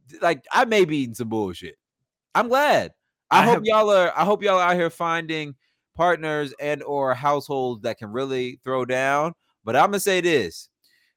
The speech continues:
Speaker 1: My grandmama passed along two important recipes to me.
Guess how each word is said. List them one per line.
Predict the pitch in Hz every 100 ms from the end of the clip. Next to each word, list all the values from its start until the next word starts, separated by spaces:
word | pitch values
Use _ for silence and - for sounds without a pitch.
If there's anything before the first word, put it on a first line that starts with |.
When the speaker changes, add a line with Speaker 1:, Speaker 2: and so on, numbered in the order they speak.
| _
Speaker 1:
My | 98 156
grandmama | 202 226 233 233 233 233 233
passed | 202 196 190 165
along | 165 185 185 180 175 _ _ _ _ _ _ _
two | 208 214
important | 147 165 226 233
recipes | 240 240 202 226 -
to | 339
me. | 202 143 78